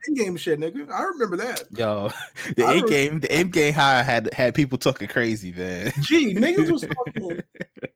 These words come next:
Speaker 1: Bench players was talking like starters, bro.
Speaker 2: Yo, bruh.
Speaker 1: That shit was disgusting.
Speaker 2: That's a fact. That's a
Speaker 1: What
Speaker 2: fact.
Speaker 1: was, what was buddy ass name? Fucking, uh, Rodney McGruder? Niggas was talking
Speaker 2: <laughs>
Speaker 1: Rodney, bunch of fucking Rodney McGruders was talking to me,
Speaker 2: Bunch
Speaker 1: nigga.
Speaker 2: of McGruders.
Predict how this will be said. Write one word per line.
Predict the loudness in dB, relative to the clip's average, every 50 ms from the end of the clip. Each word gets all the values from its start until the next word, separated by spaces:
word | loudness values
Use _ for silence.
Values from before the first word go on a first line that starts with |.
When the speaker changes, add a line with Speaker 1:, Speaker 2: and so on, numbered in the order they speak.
| -16 -8 -2 2
Speaker 1:
Bench | 2 2 2 0 -4 -4
players | -2 -2 0 0 -2
was | -2 -2 0
talking | 2 2 2 0 -2
like | -2 -2 -2 -2
starters, | -2 0 0 2 2 2 2 0
bro. | 2 2 4 4 4 2 0 0
Speaker 2:
Yo, | 2 2 4 4 4 2 0 -2 -4
bruh. | -2 0 2 2 2 0
Speaker 1:
That | -2 -4
shit | -8 -8 -10
was | -10 -10 -8
disgusting. | -8 -6 -2 0 0 -2 -2 -4 -6 -6 -6 -6 -6 -8 -12 _ _ _ _
Speaker 2:
That's | -10 -10 -8 -8
a | -10
fact. | -8 -4 -2 0 0 0 -2 -6 -10 _
That's | -10 -8 -6 -2
a | 0
Speaker 1:
What | 2 4 4
Speaker 2:
fact. | 2 0
Speaker 1:
was, | -4 -10 _ _
what | -2 0
was | 0 0
buddy | 2 0 0 0 2
ass | 2 2 2 2 0 -2
name? | -4 -2 -2 -2 -2 -2 -4
Fucking, | -2 -2 0 0 0 -2 -2 -2
uh, | 0 2 2 2
Rodney | 4 4 4 4 4 2
McGruder? | 0 -2 0 0 2 2 2 2 0 0 -2 -4 -6 -4
Niggas | -4 -4 -4
was | -4 -2
talking | 2 2 2 4 2 -2
Speaker 2:
<laughs> | -6 -4 0
Speaker 1:
Rodney, | 2 4 4 2 0 -4 -10 -8
bunch | -8 -8 -6 -8
of | -4
fucking | -2 -2 -2 0 -2 -2
Rodney | 0 0 0 0 0
McGruders | 0 0 2 2 2 2
was | 0 0
talking | 0 2 2 2 2 0
to | 0
me, | 2
Speaker 2:
Bunch | 2 2 2
Speaker 1:
nigga. | 2 0 0 -2
Speaker 2:
of | -4
McGruders. | -4 -6 -4 -4 0 2 2 2 0 0 -6 -10